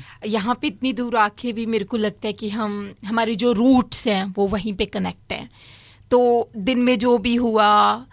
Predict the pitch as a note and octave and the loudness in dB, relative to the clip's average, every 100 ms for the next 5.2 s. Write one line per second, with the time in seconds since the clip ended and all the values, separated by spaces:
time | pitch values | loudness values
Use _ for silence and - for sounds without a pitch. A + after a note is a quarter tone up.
0 | - _ - A3+ G#3+ A3 G#3+ G#3+ G#3 G#3 | -20 _ 0 2 2 0 0 0 0 0
1 | G3+ G3 _ B3 A#3+ A#3 - G3+ G#3 G#3 | -2 -4 _ 4 4 4 0 2 2 0
2 | A3 B3+ D#4 D#4 E4+ E4 E4+ B3+ D4+ D4 | 0 -2 -4 2 2 2 0 -2 0 0
3 | D#4 B3 G#3 G#3+ F3+ B3+ C4 B3+ D4 B3+ | 4 4 2 -2 -6 0 0 2 2 4
4 | C#4 B3+ A#3+ A3 G#3+ A#3+ A3+ F3 - G3+ | 4 4 4 2 0 -2 -2 -4 -6 -8
5 | G3+ | -8